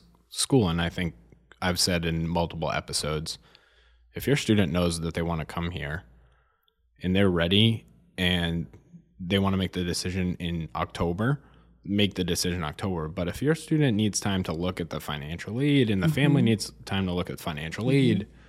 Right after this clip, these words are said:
Speaker 1: and they need to compare and they need to appeal and they need to come back to campus four or five times to take tours,
Speaker 2: Right.
Speaker 1: wait until May first. Like, there's no perfect time.
Speaker 2: Right.
Speaker 1: However, I'd like to ask you, is there a time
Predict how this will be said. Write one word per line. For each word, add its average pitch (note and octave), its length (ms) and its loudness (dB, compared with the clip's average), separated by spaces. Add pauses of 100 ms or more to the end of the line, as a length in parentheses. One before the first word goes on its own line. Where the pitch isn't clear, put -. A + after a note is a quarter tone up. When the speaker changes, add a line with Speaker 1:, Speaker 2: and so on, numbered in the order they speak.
(360)
Speaker 1:
and E2+ 100 -2
they F#2 40 2
need F#2 160 2
to D#2+ 100 -2
compare A#2+ 540 4
and F#2 100 4
they E2+ 100 0
need E2+ 180 -2
to D2+ 180 -4
appeal A2+ 640 4
and E2+ 120 0
they F2 80 -2
need F#2+ 240 -2
to E2 280 -2 (400)
come A2+ 160 -4
back G#2+ 200 2
to F#2 100 0
campus A2+ 560 -2 (380)
four - 280 -4
or - 20 0
five E2 240 0
times F2 300 0
to D#2+ 240 -4 (120)
take F2 220 -6
tours, A2+ 520 2 (120)
Speaker 2:
Right. E3+ 420 2 (220)
Speaker 1:
wait A2 140 4
until G#2+ 260 6
May G2 180 6
first. F#2 400 0
Like, F2+ 180 -4
there's G2+ 180 2
no B2+ 240 4 (540)
perfect G2 420 0
time. F#2+ 400 2 (300)
Speaker 2:
Right. D3+ 340 4 (380)
Speaker 1:
However, C#3 360 6
I'd G2 140 6
like B2+ 140 6
to - 80 4
ask G2+ 280 2
you, A#2 120 4
is F#2+ 100 2
there A#2 140 4
a C3+ 40 2
time G#2 500 -2